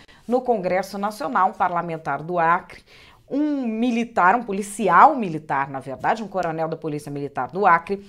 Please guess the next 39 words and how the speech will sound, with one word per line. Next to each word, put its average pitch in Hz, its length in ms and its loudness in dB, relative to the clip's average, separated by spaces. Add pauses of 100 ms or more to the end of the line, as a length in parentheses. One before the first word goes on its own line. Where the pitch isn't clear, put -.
(400)
que 285 160 0
foi 294 360 2
eleito 180 380 0
com 294 260 -6
grande 254 560 0
votação. 175 760 -2 (720)
Ele 190 180 0
foi 233 220 2
preso 175 340 -2
em 208 60 -2
mil 240 180 0
novecentos 196 460 -2
e 160 40 -10
noventa 139 360 -10
e - 20 -10
nove 151 380 0 (400)
e 262 120 -2
condenado 254 600 2
a - 20 4
mais 233 300 4
de 247 100 -6
cem 240 260 -2
anos 226 220 0
de 226 100 -6
prisão. 151 400 -4
Vou 220 200 6
ler 233 180 8
aqui 233 260 4
os 233 140 -8
crimes 247 480 -6
pelos 214 260 -6
quais 185 220 2
ele 180 100 -8
foi 180 140 -6
condenado: 147 600 -10 (560)
homicídio, 247 960 2 (680)
tráfico 294 640 6
de 214 140 0
drogas 156 720 4